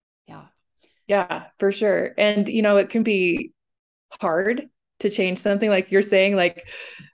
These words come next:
Speaker 2: "The summer's so hard and <laughs> the schedules are gone and it just feels difficult to have everybody here." And, um, what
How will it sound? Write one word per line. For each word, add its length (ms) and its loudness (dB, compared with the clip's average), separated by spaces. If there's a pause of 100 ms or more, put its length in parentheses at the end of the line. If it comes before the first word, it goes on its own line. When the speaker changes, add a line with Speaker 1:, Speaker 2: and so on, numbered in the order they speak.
Speaker 2:
"The 60 -10
summer's 420 4
so 300 6
hard 580 8
and 360 4
<laughs> 420 -6
the 100 -6
schedules 520 6
are 80 8
gone 500 4
and 120 2
it 120 -4
just 220 -6
feels 300 0
difficult 560 0
to 100 2
have 160 -2
everybody 380 -4
here." 520 2
And, 260 -2 (440)
um, 460 -2 (1160)
what 480 2